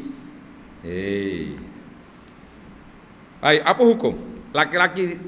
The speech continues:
di belakang saf wanita? Bukan imam, makmum lain. Kata Imam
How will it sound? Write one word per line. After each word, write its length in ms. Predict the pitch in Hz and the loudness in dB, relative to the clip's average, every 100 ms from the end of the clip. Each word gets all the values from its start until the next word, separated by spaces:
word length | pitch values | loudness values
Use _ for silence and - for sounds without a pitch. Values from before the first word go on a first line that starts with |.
| - - | -16 -12
di 120 | 143 151 | -4 0
belakang 320 | 160 160 - | 0 0 -4
saf 160 | 170 | -2
wanita? 400 | 127 123 - 73 | 0 -2 -4 -8
Bukan 240 | - 123 165 | -10 2 4
imam, 560 | 185 220 131 - - | 6 4 2 -4 -10
makmum 320 | 113 143 156 139 | -8 -4 0 0
lain. 200 | 98 73 - - - - - - - - - - - - - - - - - - | 0 -2 -2 -2 -4 -16 -20 -20 -20 -20 -18 -20 -20 -20 -20 -20 -20 -20 -16 0
Kata 240 | 202 202 | 2 4
Imam 320 | 208 220 262 | 4 4 4